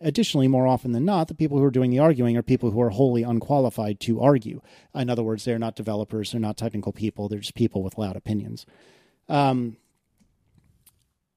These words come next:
I've gotten sick of that. Additionally, while I love C sharp, which is a particular programming language I was using at the last job, I've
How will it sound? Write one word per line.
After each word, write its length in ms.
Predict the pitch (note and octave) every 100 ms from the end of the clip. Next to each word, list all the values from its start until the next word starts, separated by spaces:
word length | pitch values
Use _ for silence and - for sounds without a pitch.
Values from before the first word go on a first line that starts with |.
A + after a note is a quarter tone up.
| _ -
I've 200 | E3 D#3
gotten 260 | D#3 C#3+
sick 240 | B2+ - -
of 120 | B2
that. 240 | - C#3+ B2 _ _ - -
Additionally, 840 | D#3 G#3 - D#3+ C3+ B2 A#2+ G#2+ _
while 260 | - D3+ D3
I 80 | C#3
love 240 | D3+ E3
C 160 | - C#3+
sharp, 400 | - D#3+ A#2+ -
which 100 | G#2+
is 140 | G#2+
a 40 |
particular 440 | A2+ - C3 B2+ A2+
programming 460 | - A#2+ A2+ A2+
language 320 | G#2+ A2 G#2 A2
I 80 |
was 180 | G#2 G2+
using 500 | C#3 D#3 A2+ G#2+ G#2
at 200 | - G#2+
the 60 | G#2
last 280 | G#2+ G2+ -
job, 400 | A2 G2 F#2+ F#2+ _ _ _ _ _ _ _ _ _ -
I've 320 | C#3 C#3 B2